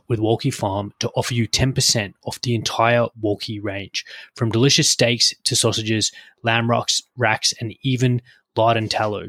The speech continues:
to replace your seed oils. All orders are packaged and shipped frozen to your door all around Australia. If you have a local farm, by all means, source from them.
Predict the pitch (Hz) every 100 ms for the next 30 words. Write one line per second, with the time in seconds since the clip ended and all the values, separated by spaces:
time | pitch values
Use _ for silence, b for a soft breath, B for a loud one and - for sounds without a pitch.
0 | - - 113 104 - 113 - 113 - 110
1 | 104 98 107 - B B B B B 135
2 | 165 151 135 165 - - - 127 160 139
3 | 120 - 139 - - - 120 113 101 -
4 | 123 123 120 113 104 101 - 120 113 107
5 | 101 104 - - 101 98 - _ B B
6 | B - 135 127 139 170 143 135 147 -
7 | 113 120 151 - 117 110 123 113 104 98
8 | - - - 107 - 101 98 95